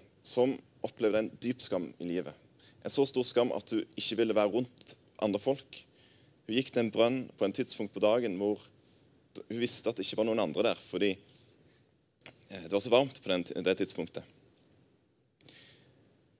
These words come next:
Hun gjemte seg. Eh, men så, så plutselig kom det en som satte seg ned, og det var, det var Jesus.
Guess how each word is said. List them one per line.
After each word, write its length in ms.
Hun 120
gjemte 320
seg. 200
Eh, 160
men 340
så, 200
så 300
plutselig 400
kom 180
det 100
en 120
som 160
satte 200
seg 80
ned, 100
og 80
det 80
var, 160
det 100
var 100
Jesus. 340